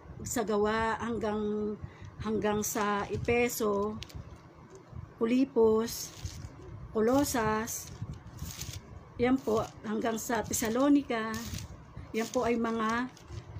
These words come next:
iglesia po na pi-, pi-, pinadalhan ng sulat ni Apostol Pablo. At kay Timoteo rin,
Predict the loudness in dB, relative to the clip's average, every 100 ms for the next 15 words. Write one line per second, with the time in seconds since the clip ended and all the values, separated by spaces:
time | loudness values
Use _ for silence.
0 | -6 -2 0 2 0 0 0 0 -4 -12
1 | -14 -16 -10 -4 -4 -2 0 0 0 -6
2 | -8 -4 -2 -2 -6 -12 -16 -16 -16 -6
3 | -2 0 0 0 0 0 -2 -4 -4 -4
4 | -4 -4 -6 -6 -8 -8 -8 -8 -10 -10
5 | -10 -8 -8 -10 -14 -14 -12 -10 -8 -10
6 | -6 -4 -2 -4 -2 2 2 2 -4 -12
7 | -14 -14 -14 -16 -6 4 4 4 4 4
8 | 4 2 2 4 6 8 6